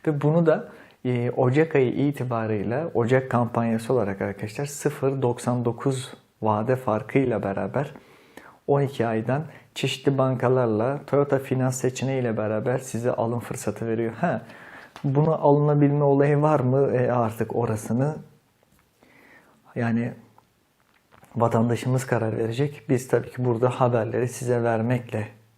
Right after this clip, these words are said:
e, kendimizi sorumlu tutuyoruz arkadaşlar. Yani, e,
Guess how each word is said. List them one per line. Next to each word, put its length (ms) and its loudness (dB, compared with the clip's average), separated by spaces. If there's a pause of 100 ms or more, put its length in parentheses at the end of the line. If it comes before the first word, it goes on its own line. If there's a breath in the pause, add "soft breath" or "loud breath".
(160)
e, 180 -4 (480)
kendimizi 540 -2
sorumlu 440 -2
tutuyoruz 640 -4 (180)
arkadaşlar. 680 -4 (680 loud breath)
Yani, 340 0 (460 loud breath)
e, 480 0